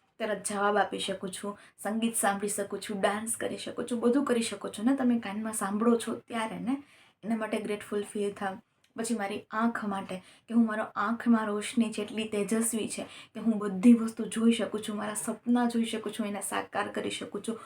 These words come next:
મૂવી જોઈ શકું છું, કોઈ પણ પ્રકૃતિનું સૌંદર્ય નિહાળી શકું છું. અને ખાસ તો મને મારો માર્ગ બતાવે છે,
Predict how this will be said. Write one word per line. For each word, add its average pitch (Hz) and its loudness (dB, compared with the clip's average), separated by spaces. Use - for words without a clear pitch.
મૂવી 240 8
જોઈ 208 -4
શકું 196 -4
છું, 233 4
કોઈ 190 -6
પણ 240 -2
પ્રકૃતિનું 262 4
સૌંદર્ય 226 2
નિહાળી 202 -4
શકું 190 -6
છું. 208 -6
અને 208 -4
ખાસ 208 -6
તો 220 -8
મને 208 -6
મારો 196 -6
માર્ગ 196 0
બતાવે - -8
છે, - -20